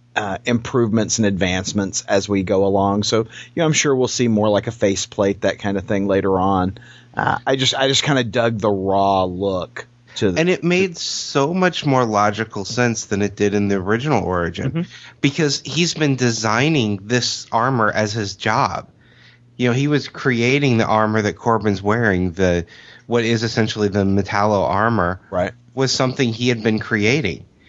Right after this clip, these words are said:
Speaker 2: This is just a smaller version of that. I mean, it makes perfect sense that he would have this suit.
Speaker 1: Yeah, no, I, I, I, I dug it. I, I, I am really happy with it. I need a Steel, uh, miniseries or ongoing series now.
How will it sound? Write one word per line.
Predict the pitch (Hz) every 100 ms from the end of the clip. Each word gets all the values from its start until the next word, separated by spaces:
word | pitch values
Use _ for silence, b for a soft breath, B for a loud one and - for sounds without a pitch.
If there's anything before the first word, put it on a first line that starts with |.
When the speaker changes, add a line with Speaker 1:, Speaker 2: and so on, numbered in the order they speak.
| b
Speaker 2:
This | - 147
is | 196 139
just | - 113
a |
smaller | - - 110 110 131 117
version | 110 107 113 98
of | 90
that. | 92 139 113 73
I | 55
mean, | 117 107 104 B B B B -
it | 160 175
makes | 156 139 - - _
perfect | - - 151 175 196 - 117 -
sense | - 95 82 -
that | 113 110
he | 113
would | 107
have | 104 104 95 82
this | 92
suit. | - 92 76 - B -
Speaker 1:
Yeah, | 139 123
no, | 123 117
I, | 110 110
I, | - 117 117
I, | 117 117 -
I | 143
dug | 123 107
it. | 92 - -
I, | 110 104
I, | 110 107 98 -
I | 120
am | 110 107
really | 117 117 117
happy | 104 110 110 113
with | 110 110
it. | - B B B -
I | 123
need | 120 110
a | 104
Steel, | - 117 110 101
uh, | 101 87 85
miniseries | 98 113 107 104 - 101 92 92
or | - 92 -
ongoing | 98 92 85 80 82
series | - 82 78 -
now. | -